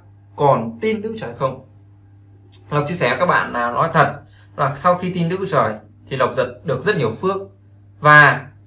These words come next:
Lộc hạnh phúc với cái phước hạnh mà Đức Chúa Trời đã chúc phước cho mình. Thế nhưng cái phước hạnh đó nó không kéo dài lâu, nó không kéo dài lâu. Và Lộc cũng giống như ông Abraham lúc này gặp một cái nạn đói và phải đi xuống Ai Cập.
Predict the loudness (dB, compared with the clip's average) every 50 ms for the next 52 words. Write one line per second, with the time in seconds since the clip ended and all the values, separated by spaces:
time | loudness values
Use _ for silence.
0 | -12 -6 -2 0 0 0 0 -2 -4 -4 -6 -6 -4 -4 -2 -2 -2 0 0 0
1 | 2 0 0 0 -2 -4 -4 -4 -4 -4 -6 -6 -8 -10 -12 -12 -10 -6 -2 0
2 | 2 2 2 0 -4 -8 -14 -20 -20 -20 _ -20 -20 -16 -10 -6 -4 -2 -2 -2
3 | -4 -2 -2 0 0 0 -2 -2 -4 -4 -4 -4 -4 -4 -4 -6 -6 -4 -4 -4
4 | -4 -4 -4 -6 -2 2 2 2 2 2 -2 -8 -14 -20 -20 _ _ _ -20 -20
5 | -20 -20 _ -14 -10 -4 -2 0 0 2 4 2 2 2 2 2 4 2 2 2
6 | -2 -8 -14 -20 -20 -20 _ -8 0 2 4 4 6 4 4 4 4 2 2 0
7 | -6 -12 -10 -8 -6 0 2 2 4 4 2 0 0 0 0 0 0 2 2 2
8 | 0 0 0 0 0 0 0 -4 -8 -6 -2 0 0 0 0 -4 -6 -6 -4 -4
9 | -4 -4 0 2 4 4 4 2 0 -4 -10 -18 _ _ _ _ _ _ -4 -2
10 | -2 -2 -4 -6 -6 -6 -4 -4 -4 -2 -2 -2 -4 -4 -6 -14